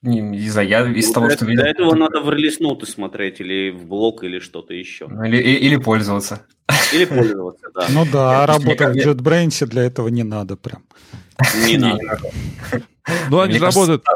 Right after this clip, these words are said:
Speaker 4: они же работают в
Speaker 1: самое
Speaker 4: JetBrains, а не в компании IntelliJ I D E.
Speaker 1: Самое полезное, по-моему, там, это что,
Speaker 4: Вот, вот.
Speaker 1: по крайней мере, что каждый может применить, это таргет, ра-, run target docker. Вот это, по-моему, нормальная фича, не?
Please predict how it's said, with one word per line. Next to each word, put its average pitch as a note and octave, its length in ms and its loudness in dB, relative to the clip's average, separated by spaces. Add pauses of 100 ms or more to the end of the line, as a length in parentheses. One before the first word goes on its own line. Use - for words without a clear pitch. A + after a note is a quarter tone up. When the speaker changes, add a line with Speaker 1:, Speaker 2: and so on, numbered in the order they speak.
Speaker 4:
они D3 140 2
же D3 80 2
работают E3 280 2
в C3+ 80 -2
Speaker 1:
самое E3 280 2
Speaker 4:
JetBrains, D3+ 160 2
а - 20 2
не B2+ 140 2
в - 20 -18
компании A2+ 680 2 (100)
IntelliJ A2+ 340 2
I G#2+ 120 2
D F#2+ 100 -6
E. F2 120 -6 (720)
Speaker 1:
Самое B2 360 2
полезное, C#3 360 2
по-моему, B2 460 4
там, A#2 260 0
это G#2+ 260 -4
что, - 140 0
Speaker 4:
Вот, - 100 0
вот. A2 80 -8
Speaker 1:
по A2 80 0
крайней G#2 220 0
мере, G2+ 120 -2
что - 140 -2
каждый G#2 300 2
может G2+ 260 0
применить, G#2 420 -2
это F2+ 600 0
таргет, - 340 -2
ра-, G2 240 2
run G2 180 0
target F#2+ 380 -2
docker. F#2+ 320 -2
Вот F#2 160 -10
это, G#2 160 -6
по-моему, G2 680 -6
нормальная G2+ 440 -2
фича, - 320 -4
не? A2+ 220 -6